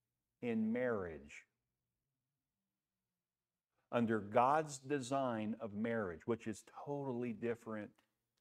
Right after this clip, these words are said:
from the way we carry out marriage today. That's the last place that most people would say you find rest.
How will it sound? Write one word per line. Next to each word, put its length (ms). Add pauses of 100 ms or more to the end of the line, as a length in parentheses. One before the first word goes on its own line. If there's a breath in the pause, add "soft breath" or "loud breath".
(500)
from 160
the 100
way 240
we 380 (460)
carry 360
out 240
marriage 640
today. 540 (1600)
That's 180
the 100
last 540
place 480
that 140
most 360
people 340
would 180
say 180
you 180
find 400
rest. 420